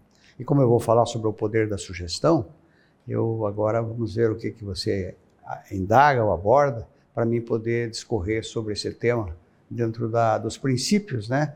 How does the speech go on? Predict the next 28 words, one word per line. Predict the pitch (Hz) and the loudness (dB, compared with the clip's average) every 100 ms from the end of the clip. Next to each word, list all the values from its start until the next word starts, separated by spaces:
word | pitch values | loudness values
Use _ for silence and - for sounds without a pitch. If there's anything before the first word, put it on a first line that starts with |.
| - _ _ 120 | -12 _ _ -2
É, | 117 113 104 107 110 - _ _ 160 - - - | 0 2 0 -2 -10 -18 _ _ -18 -16 -16 -12
de, | 117 113 113 | -10 -8 -4
do | 117 131 | 2 2
funcionamento | - 196 196 143 120 117 165 156 | 4 4 4 4 4 4 2 2
da | 131 | 2
nossa | 117 113 117 | 2 2 0
mente. | 101 82 69 - _ _ _ _ | 0 -2 -6 -16 _ _ _ _
Porque | - 113 | -8 -4
nós | 139 | -2
sabemos | - 131 147 160 143 | 0 0 2 2 0
que | |
nós | 131 - | -2 0
temos | 143 123 | 0 2
um | 127 | 0
poder | 117 117 131 127 | 0 2 2 2
criador | 113 110 120 127 | 0 0 2 2
infinito, | 131 - 127 131 131 - 95 - _ | 2 2 4 6 4 0 -12 -12 _
o | 123 | -4
poder | 120 120 180 | -2 2 4
ilimitado | 175 147 139 135 131 120 117 | 4 4 4 2 0 0 2
da | 107 | 0
mente. | 101 92 76 - _ - - | 0 -2 -4 -12 _ -18 -10
Existe | 113 160 175 165 | -4 -4 2 6
um | 139 113 | 6 6
livro | 120 139 131 | 4 4 2
interessante | 127 113 - 143 147 | 2 2 2 2 2
de | 104 | -2
Robert, | 90 131 123 113 | 2 4 4 0